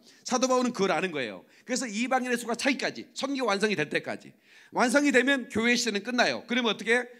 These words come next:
하나님께서 그들, 에? 신실한 그리-, 그리스도의 신부들을 끌어올려버립니다. 예수님의 공중 강림입니다.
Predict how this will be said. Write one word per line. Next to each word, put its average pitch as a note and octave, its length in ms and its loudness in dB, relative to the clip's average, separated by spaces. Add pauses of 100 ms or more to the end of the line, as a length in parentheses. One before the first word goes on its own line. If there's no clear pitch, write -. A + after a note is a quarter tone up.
(100)
하나님께서 G#3 520 -4
그들, F#3+ 420 -4 (360)
에? A3 180 2
신실한 B3 720 -2
그리-, G3+ 240 -10
그리스도의 F#3+ 400 -6
신부들을 F#3+ 760 -6
끌어올려버립니다. D#3+ 680 -6
예수님의 F#3 380 -6
공중 D#3 320 -14
강림입니다. A#2 720 -12